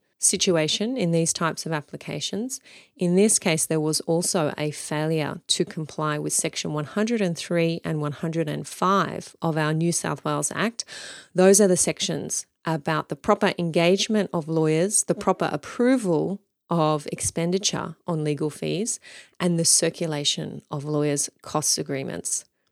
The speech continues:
So there's a word of warning there too, I think, to lawyers to make sure that your engagement is secure, that there has been a proper engagement. Perhaps even that you've seen the minutes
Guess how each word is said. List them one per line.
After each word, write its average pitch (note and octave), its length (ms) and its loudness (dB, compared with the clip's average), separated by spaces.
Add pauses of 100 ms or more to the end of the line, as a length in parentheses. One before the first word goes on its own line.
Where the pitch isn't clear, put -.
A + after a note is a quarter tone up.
(360)
So G3 140 4
there's F3 200 4
a F3 100 6
word G#3 300 4
of A3+ 140 2
warning F#3 400 2
there F3 340 4
too, C4 320 2
I D#3+ 100 -2
think, F3+ 300 -2
to E3+ 400 0
lawyers G3 800 4 (560)
to - 120 0
make F3 220 2
sure G3+ 300 2
that F3+ 240 0
your F3 360 2
engagement F3+ 880 -2 (160)
is E3 420 4
secure, G3 760 0
that D#3+ 120 -6
there E3 100 2
has E3+ 260 -2
been F3+ 180 -2
a F3 100 0
proper F#3 640 -2
engagement. D3 800 -4 (800)
Perhaps F3 420 -2
even F#3+ 240 2
that F#3+ 140 2
you've F#3+ 140 2
seen G#3 340 4
the G#3+ 80 2
minutes A#3 520 2